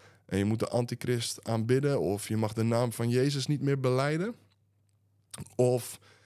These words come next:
eh, er worden dingen van je verwacht die indruisen tegen de voorschriften van God.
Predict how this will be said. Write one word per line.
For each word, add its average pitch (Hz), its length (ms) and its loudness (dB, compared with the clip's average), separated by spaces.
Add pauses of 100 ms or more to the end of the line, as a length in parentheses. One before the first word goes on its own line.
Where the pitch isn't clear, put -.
(340)
eh, 101 240 0
er 110 100 4
worden 110 280 2
dingen 131 260 2
van 120 220 -2
je 110 100 0
verwacht 117 400 -2
die 107 240 -4
indruisen 135 1000 0 (280)
tegen 120 300 0
de 104 120 0
voorschriften 165 880 0
van 113 200 -2
God. - 480 -4